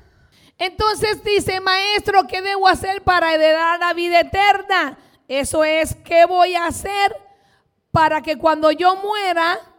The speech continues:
vaya a lo que tú estás diciendo que existe, ¿no?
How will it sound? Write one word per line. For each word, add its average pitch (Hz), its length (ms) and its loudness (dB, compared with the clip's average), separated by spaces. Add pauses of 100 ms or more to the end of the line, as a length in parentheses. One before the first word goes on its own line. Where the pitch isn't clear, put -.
(100)
vaya 359 800 0
a 302 100 0
lo 294 140 4
que 277 140 -6
tú 349 180 -6
estás 349 300 -2
diciendo 330 600 0
que 294 140 -6
existe, 285 600 -4
¿no? 294 360 -4